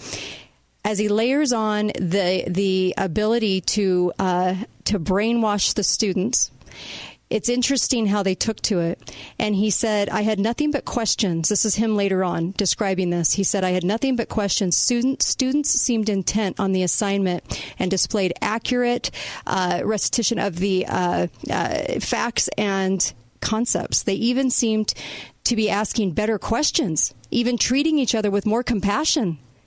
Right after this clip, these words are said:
He said, "How could this be?" Because the classroom was so strict. It was so dialed in.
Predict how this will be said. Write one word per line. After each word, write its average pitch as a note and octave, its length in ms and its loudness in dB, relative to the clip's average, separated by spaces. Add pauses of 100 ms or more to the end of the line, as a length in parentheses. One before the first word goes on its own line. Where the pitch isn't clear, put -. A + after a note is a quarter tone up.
(100)
He A#3 100 -2
said, G#3+ 160 0
"How G3+ 140 0
could C#4+ 180 -2
this - 160 0
be?" A3 320 0
Because G3+ 320 -2
the F#3+ 60 0
classroom A3+ 440 0
was F3 140 2
so A3+ 180 0
strict. - 600 0
It - 80 -4
was G3+ 100 0
so G#3+ 240 0
dialed F#3 380 0
in. F3+ 300 0